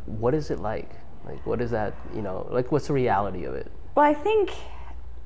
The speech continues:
Speaker 2: uh, it kind of depends on how you fail, right? I guess there are probably a lot of different flavors. Ours was, we weren't getting enough traction. Um, it was pretty clear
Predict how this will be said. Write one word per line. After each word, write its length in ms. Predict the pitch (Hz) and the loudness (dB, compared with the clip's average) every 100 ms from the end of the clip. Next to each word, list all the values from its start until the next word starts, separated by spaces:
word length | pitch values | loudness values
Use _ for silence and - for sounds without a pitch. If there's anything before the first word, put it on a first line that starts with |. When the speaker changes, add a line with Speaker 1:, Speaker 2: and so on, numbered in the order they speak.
| - - - - | -6 -6 -6 -2
Speaker 2:
uh, 520 | - - 160 147 139 135 | 4 8 10 10 10 8
it 80 | - | 8
kind 180 | 370 | 6
of 80 | 262 | 6
depends 300 | 208 226 190 | 6 4 6
on 100 | 180 | 6
how 260 | 151 151 139 | 6 4 4
you 160 | 151 | 4
fail, 360 | 165 185 185 196 | 4 4 6 6
right? 240 | 180 170 175 | 6 8 8
I 80 | |
guess 220 | 151 156 - | 6 4 6
there 120 | 151 | 4
are 40 | |
probably 380 | 143 143 139 139 | 6 4 6 4
a 120 | - | 4
lot 200 | 147 143 | 6 6
of 120 | 139 | 4
different 300 | 135 143 - | 2 0 -2
flavors. 560 | - 135 135 160 202 202 - - - - - - - 165 | 0 2 4 4 2 0 -6 -8 -8 -8 -6 -6 2 8
Ours 440 | 185 233 233 233 | 10 12 10 8
was, 560 | 175 151 147 147 147 - | 8 12 12 12 8 6
we 100 | 156 | 6
weren't 180 | 160 170 | 8 8
getting 180 | 165 165 | 8 6
enough 160 | 156 | 4
traction. 640 | 156 123 120 - 135 135 147 - - | 6 6 6 4 2 2 -2 -6 4
Um, 340 | 135 139 113 80 | 8 10 10 8
it 80 | 117 | 2
was 160 | - - | -2 -4
pretty 340 | - - 175 | -2 2 4
clear 680 | 156 - 147 143 143 143 | 4 6 8 8 8 6